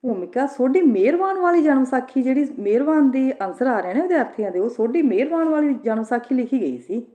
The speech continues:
ਮਿਹਰਬਾਨ ਦੇ ਦੁਆਰਾ ਤਾਂ, ਕਿਉਂਕਿ ਭੂਮਿਕਾ ਪ੍ਰੋਫੈਸਰ ਗੁਰਮੁਖ ਸਿੰਘ ਦੇ ਦੁਆਰਾ। ਤੇ ਪੁਰਾਤਨ ਜਨਮ ਸਾਖੀ ਦਾ ਦੂਜਾ ਨਾਮ ਮਿਲਦਾ ਆਪਾਂ ਨੂੰ ਮਕਲਫ ਵਾਲੀ ਜਨਮ ਸਾਖੀ।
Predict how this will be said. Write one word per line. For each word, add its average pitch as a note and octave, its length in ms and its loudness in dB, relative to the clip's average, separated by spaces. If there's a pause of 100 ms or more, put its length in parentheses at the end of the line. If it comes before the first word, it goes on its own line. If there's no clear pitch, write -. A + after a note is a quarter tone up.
(140)
ਮਿਹਰਬਾਨ G#3+ 400 -2
ਦੇ D#3 100 -4
ਦੁਆਰਾ D3 260 -6
ਤਾਂ, C#3 180 -12 (680)
ਕਿਉਂਕਿ B3+ 200 -2
ਭੂਮਿਕਾ A#3+ 580 0
ਪ੍ਰੋਫੈਸਰ G#3 480 -4
ਗੁਰਮੁਖ E3+ 300 -4
ਸਿੰਘ D4 220 2
ਦੇ D4+ 100 2
ਦੁਆਰਾ। C4+ 600 -2 (260)
ਤੇ G3+ 260 2
ਪੁਰਾਤਨ A3+ 880 0
ਜਨਮ G3+ 240 0
ਸਾਖੀ A#3+ 280 -4
ਦਾ A#3 120 0
ਦੂਜਾ F#3 380 -4
ਨਾਮ G#3 280 -4
ਮਿਲਦਾ F3+ 260 -4
ਆਪਾਂ F#3 240 -4
ਨੂੰ D4+ 300 -4
ਮਕਲਫ B3 540 0
ਵਾਲੀ G3+ 260 0
ਜਨਮ D3 240 -4
ਸਾਖੀ। C3+ 400 -14